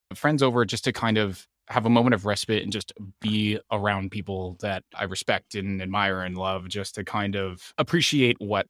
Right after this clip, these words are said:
I have. That was pretty much it. I didn't, I've never been one for throwing, like, gigantic parties for some milestone. Like, I, I,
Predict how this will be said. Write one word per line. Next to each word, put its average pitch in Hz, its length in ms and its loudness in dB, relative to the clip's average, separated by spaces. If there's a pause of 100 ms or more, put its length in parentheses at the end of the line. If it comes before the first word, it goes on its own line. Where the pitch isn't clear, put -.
(120)
I 95 80 -2
have. 85 360 -8 (220)
That 113 140 4
was 110 100 -6
pretty 110 180 -4
much 92 240 -6
it. 62 220 -8
I 117 80 2
didn't, 135 320 2 (320)
I've 127 100 6
never 151 200 6
been 143 180 6
one 117 160 8
for 110 160 2
throwing, 104 400 2
like, 95 320 -4 (120)
gigantic 104 840 -2
parties 95 480 -2
for - 120 -6
some 95 240 -4
milestone. 87 760 -8
Like, 87 180 -8
I, 95 360 -2
I, 95 180 -4